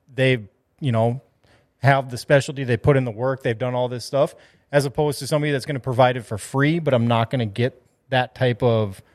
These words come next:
level that I'd want to, I'd be more than happy to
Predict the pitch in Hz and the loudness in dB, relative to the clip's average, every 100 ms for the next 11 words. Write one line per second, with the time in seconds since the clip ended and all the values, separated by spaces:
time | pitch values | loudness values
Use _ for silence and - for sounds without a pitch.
0 | _ _ _ - 117 139 135 143 135 120 | _ _ _ -12 -2 -2 0 -2 -2 -2
1 | 110 98 104 110 135 185 233 - _ _ | -4 -6 -6 -6 -4 -2 -2 -6 _ _
2 | _ _ - 156 233 247 156 151 190 170 | _ _ 0 0 2 -2 2 2 2 0
3 | 107 131 190 190 117 104 - 131 | -2 0 -2 -2 -8 -6 -2 -2